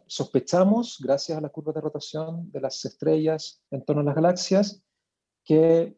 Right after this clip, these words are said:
tiene que haber materia oscura para que entendamos bien esas velocidades, ¿ya? Lo mismo con cúmulos, digamos. Incluso las galaxias también giran con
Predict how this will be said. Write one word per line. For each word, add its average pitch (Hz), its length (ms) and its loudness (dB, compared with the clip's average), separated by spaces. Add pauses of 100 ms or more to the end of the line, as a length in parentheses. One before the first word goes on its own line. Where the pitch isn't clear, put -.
(140)
tiene 151 240 4
que 151 100 4
haber 135 240 4
materia 131 280 -2
oscura 135 300 -2
para 127 300 2
que 123 380 -4 (320)
entendamos 127 460 -2
bien 123 420 -2
esas - 180 -10
velocidades, 113 680 -4
¿ya? 127 180 -16 (720)
Lo 127 140 2
mismo 135 240 2
con 135 180 2
cúmulos, 123 420 2
digamos. 113 420 -4
Incluso 131 360 0
las 123 120 4
galaxias 123 440 2
también 113 380 0
giran 113 340 -4
con 107 320 -14